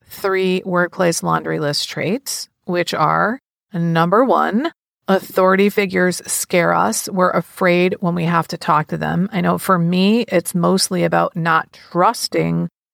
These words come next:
authority figures, which actually is pretty scary because <laughs> they have authority. Uh, number two,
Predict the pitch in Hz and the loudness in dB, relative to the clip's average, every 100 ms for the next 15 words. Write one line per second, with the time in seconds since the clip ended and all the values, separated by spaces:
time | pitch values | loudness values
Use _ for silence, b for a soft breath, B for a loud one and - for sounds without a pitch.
0 | - 190 - 185 170 165 156 160 165 175 | -4 -2 0 2 2 2 -2 -2 0 -2
1 | - 175 170 - - - 170 165 190 175 | 0 0 0 -4 -6 -2 -2 0 -2 -2
2 | 175 165 160 180 165 - - 139 147 208 | -2 -4 -8 -8 -6 -8 -6 -6 -4 -4
3 | 262 - 156 180 165 165 - - - 190 | -8 -8 -4 0 0 -2 -6 -6 -2 0
4 | 196 196 - 180 165 202 294 - b b | 0 -4 0 0 2 0 -2 -6 b b
5 | b b b b b 180 190 190 196 208 | b b b b b 0 0 0 0 0
6 | 208 - 349 254 151 | -2 0 2 2 0